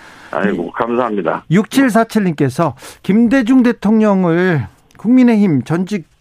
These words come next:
Speaker 2: 전 국민의힘에선 좌파 빨갱이 정권이라고 했지 않습니까? 이렇게 물어봅니다.
Speaker 1: 김대중 정권을 그렇게 한 사람은 그 사람의 주장이 잘못된 거고 견해가 틀렸죠.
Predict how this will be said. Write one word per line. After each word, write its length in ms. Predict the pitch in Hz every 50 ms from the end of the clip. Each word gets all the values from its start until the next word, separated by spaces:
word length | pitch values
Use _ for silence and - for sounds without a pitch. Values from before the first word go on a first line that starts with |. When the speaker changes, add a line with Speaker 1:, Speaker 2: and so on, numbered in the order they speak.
| _ _ _ _ _
Speaker 2:
전 420 | - 156 180 208 220 208 185 156 147
국민의힘에선 840 | - - 175 196 214 220 214 208 208 196 196 180 - - 151 139
좌파 320 | 127 127 151 170 - 208
빨갱이 500 | 190 202 214 233 247 226 262 269 269 254
정권이라고 560 | 214 240 220 - - 233 220 226 214 208 165 202
했지 160 | 208 - 226
않습니까? 640 | 214 202 - 208 226 233 226 - - 226 214 208 208
이렇게 240 | 190 196 156 -
물어봅니다. 680 | 151 147 156 170 180 160 151 143 135 120 117 107 110 135 196 _ _ _ _ _ _ _ _ _ _ _ _ _ _ _ _ _ _ _ _ _ -
Speaker 1:
김대중 440 | - 143 143 156 175 208 233 294 277
정권을 360 | 247 240 220 - 214 190 160
그렇게 240 | 151 175 170 - 185
한 140 | 170 170 170
사람은 320 | 185 196 196 185 170 131
그 120 | - 127 127
사람의 320 | 151 151 160 147 123 117 - -
주장이 320 | - 120 143 160 165 147 113
잘못된 520 | - 107 98 104 120 120 - 165 156 151
거고 260 | 131 117 101 95 92 90 -
견해가 380 | 120 127 131 147 151 139 110 95 -
틀렸죠. 840 | - 165 196 226 233 - - - 90 80 82 90 95 101 104 98 82